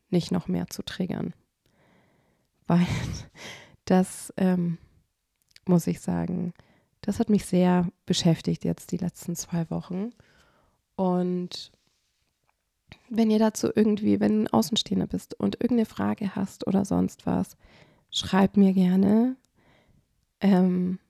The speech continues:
mir hat erst letztens eine alte Freundin geschrieben, wie sie mit einer Freundin umgehen soll, die gerade ihren Mann verloren hat. Und das fand ich so, so schön, dass sie sich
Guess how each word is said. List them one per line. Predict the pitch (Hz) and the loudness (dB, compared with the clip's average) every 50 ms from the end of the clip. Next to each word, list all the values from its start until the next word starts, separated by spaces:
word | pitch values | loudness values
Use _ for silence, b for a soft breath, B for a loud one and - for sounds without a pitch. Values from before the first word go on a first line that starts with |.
| _ _ _ | _ _ _
mir | - 190 185 | 0 0 2
hat | 185 - | 2 2
erst | - 190 - - | 2 0 2 2
letztens | 196 202 - - - - 196 196 - - | 0 0 -2 -2 0 0 0 0 0 0
eine | 202 196 - | 0 2 2
alte | 185 185 - 190 | 2 2 0 -2
Freundin | - - - 202 202 190 190 185 | -2 0 2 4 4 4 4 2
geschrieben, | 185 185 - - - 202 185 185 196 185 180 180 b b b b b b b b b b b b b b | 0 -2 -4 -4 -2 -2 -2 0 0 -2 -4 -6 b b b b b b b b b b b b b b
wie | 196 190 190 190 | 2 4 4 4
sie | 170 - 196 190 185 190 - - - | 2 0 0 0 2 0 0 0 0
mit | 190 185 180 185 - - - | 0 0 0 0 -2 -4 -6
einer | 180 180 185 190 185 185 180 185 - _ _ _ - | -6 -4 -4 -4 -4 -4 -4 -6 -8 _ _ _ -10
Freundin | - - 220 226 214 208 - | -4 -2 0 0 0 -2 -2
umgehen | 190 190 185 190 190 185 | -2 -2 -2 -2 -4 -6
soll, | - 196 185 | -6 -6 -8
die | 180 - | -8 -10
gerade | - - 190 190 - | -10 -10 -8 -6 -4
ihren | 214 220 | -4 -2
Mann | 208 208 208 202 | -2 -2 -4 -4
verloren | - 196 196 190 190 190 196 185 - | -4 -4 -2 -2 -2 -2 -2 -4 -6
hat. | 196 196 190 - | -6 -8 -8 -8
Und | - - 190 190 | -8 -8 -8 -8
das | - - | -8 -6
fand | - 196 190 | -6 -6 -6
ich | 185 185 - | -6 -6 -6
so, | - 220 240 262 269 | -4 -2 -2 0 0
so | 254 254 247 254 | 0 -2 -2 -2
schön, | 247 - - 247 240 240 233 208 | -4 -4 -2 -2 0 0 0 0
dass | 202 196 | -2 -4
sie | - - 202 | -4 -4 -4
sich | 196 202 196 - | -2 -2 -4 -4